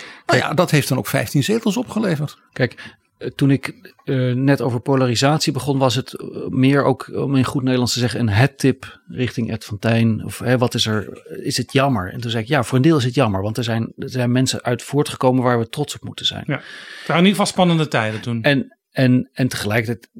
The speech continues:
Speaker 2: denk ik dat als we het hebben in termen van ongelijkheid, gewoon puur materiële ongelijkheid binnen het land of binnen Europa of binnen de wereld,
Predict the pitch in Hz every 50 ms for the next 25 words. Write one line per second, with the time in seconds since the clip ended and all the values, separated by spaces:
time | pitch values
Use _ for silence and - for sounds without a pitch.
0 | 110 - 139 127 131 127 135 123 - - 131 120 - - - - 117 110 - 117
1 | 110 - 110 110 113 107 107 - 120 107 - 113 110 113 107 110 - - 131 113
2 | - 120 117 123 127 123 - 104 98 98 98 - - - - - - - - -
3 | 113 104 113 113 120 - - 135 123 120 117 120 123 113 - 127 127 131 143 139
4 | 131 110 110 107 - 107 98 95 95 95 104 98 98 113 110 113 110 110 107 107
5 | 107 104 107 107 104 104 92 107 107 107 110 104 107 107 104 - 104 101 - 101
6 | 98 95 98 107 117 135 139 147 156 151 -